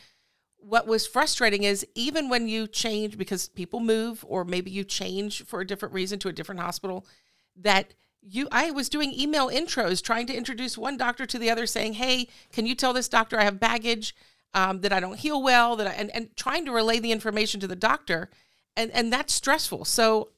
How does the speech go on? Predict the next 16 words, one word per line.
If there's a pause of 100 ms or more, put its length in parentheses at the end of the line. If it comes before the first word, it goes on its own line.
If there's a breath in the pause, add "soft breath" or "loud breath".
(220)
I
hear
you
when
it,
if
you
can
have
it
all
in
one,
under
one
roof,